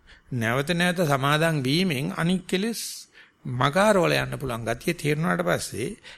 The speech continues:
එයාට තේරෙනවා පීති පරිසංවේදී, සුඛ පරිසංවේදී. අන්න එතෙන්දි තේරෙනවා මේ දැන්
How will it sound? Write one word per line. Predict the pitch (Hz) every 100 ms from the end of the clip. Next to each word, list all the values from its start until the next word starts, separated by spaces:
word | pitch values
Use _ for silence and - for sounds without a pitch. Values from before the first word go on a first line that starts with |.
| _
එයාට | - 135 160 160
තේරෙනවා | - 123 135 175 175 98 117 226 _ _ _ _ _ _
පීති | 143 143 151
පරිසංවේදී, | 147 135 123 135 131 120 135 156
සුඛ | 143 147
පරිසංවේදී. | 151 147 160 180 185 101 90 123 - - -
අන්න | - 139 185
එතෙන්දි | 117 113 170 196 220
තේරෙනවා | 170 127 117 127 156
මේ | 147 139 123 - - - - - - 107
දැන් | 123 135